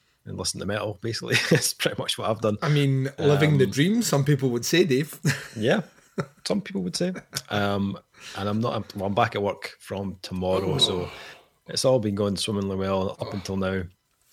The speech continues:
Speaker 1: But, um, I myself actually had this list done in December.
Speaker 2: Yeah, you told us you were very smug about it. Um,
Speaker 1: Yeah, I was, yeah.
Speaker 2: Like, incredibly
Speaker 1: Um,
Speaker 2: smug. Uh, I think you went as far as to say it was the best list ever, which I'm gonna just say to you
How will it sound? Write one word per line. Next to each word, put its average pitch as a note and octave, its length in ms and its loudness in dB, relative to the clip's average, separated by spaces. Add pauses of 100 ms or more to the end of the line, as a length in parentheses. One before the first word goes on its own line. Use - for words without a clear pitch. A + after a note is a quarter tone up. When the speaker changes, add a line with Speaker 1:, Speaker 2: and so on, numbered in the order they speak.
(520)
Speaker 1:
But, G#2+ 240 2
um, G#2+ 160 0 (320)
I D3+ 180 6
myself A2 720 4
actually A#2 420 -2
had G2+ 200 -2
this G#2 220 -2
list G#2 260 -2
done G2 320 -2
in F#2+ 160 -6
December. F#2+ 760 0
Speaker 2:
Yeah, B3 140 4
you C4 200 6
told B3 240 6
us D#3+ 160 8
you D3+ 60 6
were D3+ 80 8
very E3+ 260 6
smug D3 280 4
about A#2 440 2 (140)
it. A2+ 440 -6
Um, A2+ 180 -10
Speaker 1:
Yeah, D3 140 4 (140)
I B2 60 2
was, A2+ 340 6
yeah. A2 160 0
Speaker 2:
Like, C#3+ 380 0
incredibly D3 440 4
Speaker 1:
Um, - 40 8
Speaker 2:
smug. A#2 480 -6
Uh, A#2 420 -4
I - 120 -6
think E3 180 -4
you D3+ 80 0
went D#3 160 4
as C#3+ 100 4
far D3+ 160 2
as C#3 120 2
to C#3+ 80 2
say C#3 180 4
it C3+ 80 2
was C3 140 -2
the C3+ 60 0
best B2 280 0
list B2+ 220 -4
ever, B2+ 240 0 (340)
which D#3 300 2
I'm F#3+ 120 4
gonna C4+ 200 4
just A#3 180 0
say G3 220 8
to E3 60 -2
you C#3 320 6